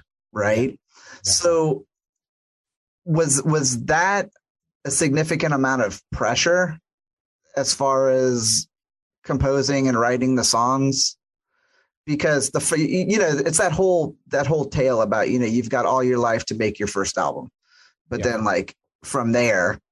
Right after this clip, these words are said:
Speaker 1: you know, unless you have a complete huge pot of songs that you gotta carry over to your second record,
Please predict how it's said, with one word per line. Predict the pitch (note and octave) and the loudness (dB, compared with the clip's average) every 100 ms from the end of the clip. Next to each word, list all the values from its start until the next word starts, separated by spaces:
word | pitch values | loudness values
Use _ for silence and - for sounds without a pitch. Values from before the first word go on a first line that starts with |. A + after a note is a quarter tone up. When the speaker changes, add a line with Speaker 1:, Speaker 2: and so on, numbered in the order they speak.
| - | -8
Speaker 1:
you | A#2+ | -2
know, | G2+ G2+ - | 0 -2 -4
unless | D#3 F3 E3 | 0 0 2
you | F3 | 2
have | D#3 | 2
a | B2+ | -2
complete | B2+ C#3 - D#3 C#3 - | -4 -2 -2 0 -2 -4
huge | - C#3+ A#2 - | -4 -2 -2 -4
pot | C#3 A2+ | -2 -2
of | - | 0
songs | - A#2 G2+ G#2+ | 0 0 0 0
that | A#2 | -2
you | G2+ | 0
gotta | F#2+ | -2
carry | - A2+ G2+ F#2+ | -2 -2 0 2
over | G#2 F#2+ F#2 | 0 0 -2
to | F2 | 0
your | F#2 | 0
second | - F2+ E2 | 0 -2 -2
record, | F#2 G2 C#2 C2 | -2 -2 -2 -6